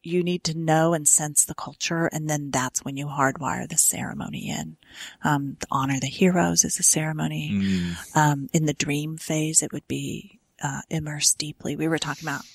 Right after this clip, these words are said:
Speaker 1: how do you suspend your belief long enough for others to immerse themselves in your dream?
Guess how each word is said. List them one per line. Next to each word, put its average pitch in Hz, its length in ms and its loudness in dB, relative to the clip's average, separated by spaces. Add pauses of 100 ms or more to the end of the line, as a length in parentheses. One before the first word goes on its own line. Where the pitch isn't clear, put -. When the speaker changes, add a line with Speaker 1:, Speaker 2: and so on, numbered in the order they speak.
(180)
Speaker 1:
how 190 80 4
do 208 80 10
you 208 80 6
suspend 156 500 4
your 156 100 0
belief 151 400 -4
long 147 220 -4
enough 165 240 0
for - 240 0
others 151 320 -2
to - 140 -4
immerse 147 400 0
themselves 156 480 0
in 160 140 -6
your 160 120 -10
dream? 185 300 -6